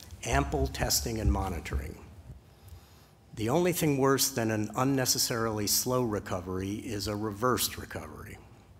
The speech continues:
So to avoid serious setbacks, as our businesses reopen, we need to stay vigilant, identifying rapidly and, and,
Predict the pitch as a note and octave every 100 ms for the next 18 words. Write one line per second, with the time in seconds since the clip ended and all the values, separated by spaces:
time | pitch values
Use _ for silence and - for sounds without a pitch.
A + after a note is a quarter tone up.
0 | - - - - - - - - - -
1 | - - A#2 G2+ A#2+ G#2 G2 B2 D3 D#3+
2 | C#3+ - C#3 B2+ A#2 - A#2+ - - D#2+
3 | D#2+ - - - - - - A#2+ C#3+ D3+
4 | C#3 C#3+ C3 C3+ A#2+ - A#2 A2+ G#2+ A2+
5 | A2 G2 F#2 D#2 D2+ D#2+ - - - A2+
6 | B2+ C#3 B2+ A#2+ - A#2+ A2+ A2 G#2+ G#2+
7 | F#2 B2 C3+ C#3+ D3 D#3+ - - - -
8 | - - - G2 F#2 A#2 C3 B2+ B2+ G#2+
9 | F#2+ G2+ A2+ C#3 C#3 C3+ C#3+ D3 D3 -
10 | - - - - - - - - - G#2
11 | F#2+ F#2+ - - - A2 G2+